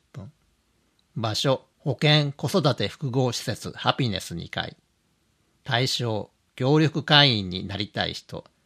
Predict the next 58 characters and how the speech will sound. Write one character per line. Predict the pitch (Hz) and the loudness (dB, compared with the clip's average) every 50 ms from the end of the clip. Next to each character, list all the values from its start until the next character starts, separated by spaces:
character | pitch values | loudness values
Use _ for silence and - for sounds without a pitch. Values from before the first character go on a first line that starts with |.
| _ _ _ _ _ _ - | _ _ _ _ _ _ -8
託 | 127 120 - - 156 | -6 -6 -4 -2 -2
児 | 127 143 135 | 0 2 4
が | 139 131 | 4 4
必 | - - - - | 2 0 -4 -2
要 | 135 131 127 127 | 0 0 2 2
な | 123 123 113 | 0 0 2
場 | 110 110 110 | 2 2 2
合 | 107 104 101 | 2 2 0
は | 101 101 101 - | 0 -2 -2 -4
事 | 110 120 110 | -6 -6 -2
前 | 104 120 120 | 0 0 0
に | 120 120 120 | 0 0 -2
申 | 117 113 104 110 | -2 -2 -2 -4
し | - - | -4 -4
込 | - 110 95 | -4 -6 -4
ん | 87 | -4
で | 90 110 | -6 -8
く | - - | -8 -8
だ | 82 85 85 | -8 -8 -10
さ | - - 87 82 | -10 -10 -14 -14
い。 | - _ _ _ _ _ _ _ _ _ _ _ _ _ _ _ _ _ _ _ _ _ _ _ _ - | -14 _ _ _ _ _ _ _ _ _ _ _ _ _ _ _ _ _ _ _ _ _ _ _ _ -6
持 | 123 123 | -6 -4
ち | - - 151 | -2 0 2
物、 | 151 151 131 95 80 - - _ - | 4 4 2 2 -2 -10 -14 _ -18
筆 | - - - - _ - | -16 -16 -16 -16 _ -6
記 | - 165 | -2 2
用 | 151 151 139 123 104 | 2 4 4 2 2
具、 | 82 85 87 - _ | -2 -6 -10 -10 _
写 | - - 131 120 | -6 -4 -2 -2
真 | - - 151 143 143 143 | 0 0 2 2 2 2
入 | 139 139 | 2 2
り | 127 127 | 0 0
の | 120 120 117 | -2 -2 -4
本 | - - 143 156 143 | -2 0 0 0 2
人 | 120 107 92 87 85 | 0 -2 -2 -4 -4
確 | - 104 101 - 120 | -6 -6 -6 -4 -4
認 | 113 110 104 101 | -2 -2 -2 -2
書 | 95 - - - 87 | -4 -4 -6 -8 -10
類。 | - - - _ _ _ _ _ _ _ _ _ _ _ _ _ _ _ _ _ _ _ _ _ - | -12 -14 -18 _ _ _ _ _ _ _ _ _ _ _ _ _ _ _ _ _ _ _ _ _ -2
申 | 135 139 151 156 | 2 4 4 4
し | - - - | 2 2 0
込 | - 143 120 | 2 2 2
み、 | 123 120 | 2 -2
八 | 104 - - 131 123 - 170 | -4 -4 -4 -4 -2 2 4
月 | 156 160 - 170 147 | 4 4 4 2 0
十 | 120 151 165 160 | 0 2 0 0
九 | - - 127 | 0 -2 -4
日 | 107 95 - 110 98 | -6 -4 -6 -8 -8
水 | - - - 131 135 139 | -6 -4 -4 -2 -2 2
曜 | 143 156 143 117 | 2 2 4 2
ま | 104 98 98 | 2 0 -2
で | 87 92 | -2 -4
に | 87 87 - 143 _ _ _ | -6 -6 -10 -12 _ _ _
電 | - 120 117 127 135 131 127 | -4 0 0 0 0 0 0
話、 | 123 120 110 - - _ _ _ | 0 0 0 -2 -4 _ _ _
フ | - | 2
ァ | 139 | 2
ッ | 135 | 2